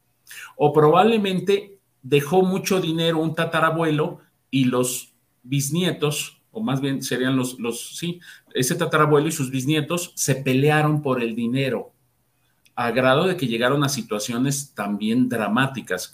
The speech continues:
Siempre hay un drama, ¿eh? Por eso utilizo esta frase. Se vive un drama en el clan.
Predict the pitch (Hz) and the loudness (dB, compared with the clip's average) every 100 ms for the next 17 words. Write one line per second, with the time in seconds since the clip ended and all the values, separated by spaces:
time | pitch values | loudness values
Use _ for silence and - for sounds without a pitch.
0 | - - 180 208 214 208 185 156 139 110 | -12 -6 -4 0 2 2 4 6 6 2
1 | 120 160 147 151 127 139 131 131 143 135 | -2 -2 -2 0 -4 -4 -2 -2 -4 -6
2 | - 110 - 87 - _ _ - 175 131 | -4 -4 -4 -10 -18 _ _ -6 -2 -2
3 | 165 165 156 147 151 165 160 147 113 - | 0 2 2 4 4 2 0 -2 -4 -4
4 | 127 104 - | -2 -2 -6